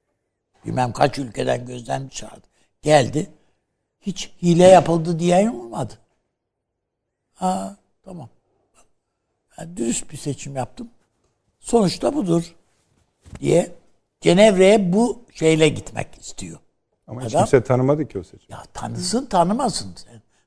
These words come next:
Speaker 1: Tanıması önemli değil. Yani kendisi açısından.
Speaker 2: Hmm.
Speaker 1: Yani bana yöneltilmiş bir suçlama var mı kardeşim?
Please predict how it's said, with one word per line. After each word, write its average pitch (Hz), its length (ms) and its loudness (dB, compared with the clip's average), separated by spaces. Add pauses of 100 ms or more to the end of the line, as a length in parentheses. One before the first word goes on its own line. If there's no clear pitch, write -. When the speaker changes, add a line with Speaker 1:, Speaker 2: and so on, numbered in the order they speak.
(100)
Speaker 1:
Tanıması 143 680 -4
önemli 147 440 -2
değil. 294 220 -10 (320)
Yani 64 380 0
kendisi 127 440 -2
açısından. 127 560 0 (300)
Speaker 2:
Hmm. 113 100 -18 (1200)
Speaker 1:
Yani 127 240 0 (380)
bana 202 220 12
yöneltilmiş 202 760 6
bir 190 60 -12
suçlama 196 500 2
var 269 200 2
mı 139 120 -8
kardeşim? 127 480 -2